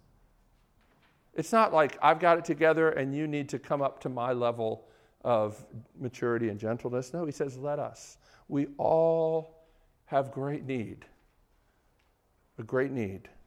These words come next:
We all have it.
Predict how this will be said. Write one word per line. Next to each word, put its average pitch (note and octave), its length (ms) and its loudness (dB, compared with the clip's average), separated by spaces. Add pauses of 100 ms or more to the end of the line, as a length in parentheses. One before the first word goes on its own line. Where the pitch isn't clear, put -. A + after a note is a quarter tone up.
(2750)
We A2 80 -8
all A2+ 160 -8
have G2 180 -10
it. - 120 -20